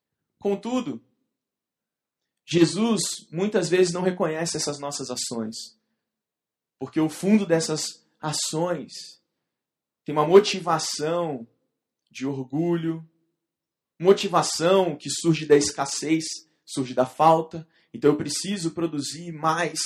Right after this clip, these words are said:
resultado, porque eu quero mais recursos no final do mês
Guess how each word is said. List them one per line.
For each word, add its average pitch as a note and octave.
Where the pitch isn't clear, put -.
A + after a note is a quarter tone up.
resultado, D#3+
porque D3+
eu D#3
quero F3
mais E3
recursos E3+
no D#3
final D3+
do C#3+
mês F3+